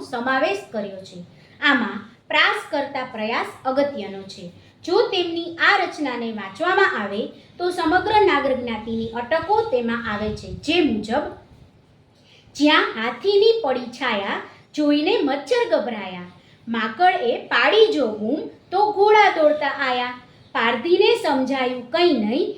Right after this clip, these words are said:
ને મહારાજા પણ ગૂંચવાયા, પણ એક ધ્રુવ ના ચડ્યા, નાણાવટી વિચારતા રહ્યા, ને મુનશીએ કાઢ્યો તોડ, પૂછ્યું, 'આ શેની છે દોડ?' ત્યાં બોલ્યા અંતાણી, 'કહેશે હવે વચરાજાની.'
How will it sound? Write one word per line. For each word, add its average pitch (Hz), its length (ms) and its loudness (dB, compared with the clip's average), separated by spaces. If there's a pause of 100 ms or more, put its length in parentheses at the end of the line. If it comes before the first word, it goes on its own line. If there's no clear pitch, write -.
(140)
ને 320 140 4
મહારાજા 262 680 2
પણ 440 320 2
ગૂંચવાયા, 190 560 -8 (480)
પણ 381 460 0
એક 403 100 -6 (160)
ધ્રુવ 311 320 -2
ના 339 320 4
ચડ્યા, 214 400 -6 (180)
નાણાવટી 359 760 2 (120)
વિચારતા 403 640 -2
રહ્યા, 196 360 -8 (360)
ને 349 260 2
મુનશીએ 339 680 0 (140)
કાઢ્યો 254 500 0
તોડ, - 320 0 (300)
પૂછ્યું, 370 500 -2 (140)
'આ 302 140 4
શેની 294 480 0
છે 440 280 -2
દોડ?' 381 340 -4 (760)
ત્યાં 392 280 4
બોલ્યા 233 480 0
અંતાણી, 226 600 -4 (220)
'કહેશે 269 480 4
હવે 294 320 2
વચરાજાની.' 226 840 -2